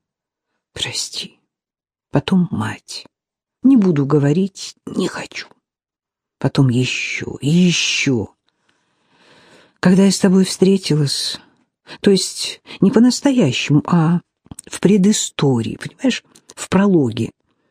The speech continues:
я уже сама стала обижать всех, кто подвернется.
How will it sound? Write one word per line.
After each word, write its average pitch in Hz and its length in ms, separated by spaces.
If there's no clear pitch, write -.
я 151 240
уже 208 180
сама 190 560
стала 143 580
обижать 131 680
всех, - 760
кто - 260
подвернется. 120 920